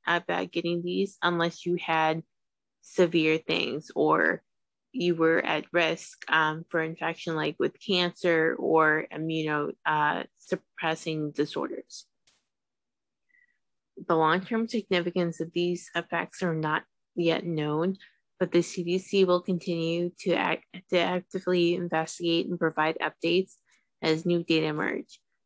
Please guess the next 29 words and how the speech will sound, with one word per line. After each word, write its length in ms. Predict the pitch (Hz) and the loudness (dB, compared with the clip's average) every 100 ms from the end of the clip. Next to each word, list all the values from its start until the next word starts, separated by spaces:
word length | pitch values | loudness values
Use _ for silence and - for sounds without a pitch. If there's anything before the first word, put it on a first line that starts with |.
| _ | _
which 240 | - 175 - | -4 -2 0
can 140 | 185 | 0
inform 400 | 170 - 175 170 | 0 -2 -2 -2
covid 440 | - 175 170 180 180 | -2 0 2 2 2
nineteen 400 | 175 180 175 165 | -2 0 -4 -4
clinical 480 | - 160 160 160 - | -6 -4 -4 -4 -6
care 160 | 160 151 | -4 -2
as 180 | 160 - | -4 -2
well 160 | 160 160 | -2 -2
as 80 | |
the 80 | 170 - | -6 -8
public 280 | 156 151 156 - | -6 -6 -8 -8
health 200 | 151 156 | -8 -8
response 460 | 160 - 151 - | -8 -4 -4 -4
to 80 | - | -8
covid 280 | - 147 - | -4 -4 -4
nineteen. 460 | - 165 - - - _ _ _ _ _ _ _ _ _ _ _ _ - | -8 -8 -10 -12 -12 _ _ _ _ _ _ _ _ _ _ _ _ -6
Next, 360 | 180 - - - | -6 -6 -16 -10
yeah. 100 | 214 - _ _ - _ _ | -10 -10 _ _ -20 _ _
It 140 | 185 185 | 2 4
is 160 | 185 | 2
possible 540 | - 170 175 - 185 214 | 0 2 2 2 0 0
to 140 | 233 | 0
get 220 | 220 202 - | 0 0 0
covid 440 | 190 175 175 202 190 | 0 2 0 0 -2
another 400 | 190 175 165 190 | -2 0 2 0
time, 420 | - 180 170 170 _ _ _ | 0 -2 -2 -4 _ _ _
while 440 | - 180 160 160 - | -4 2 2 2 -2
o-, 140 | - | -6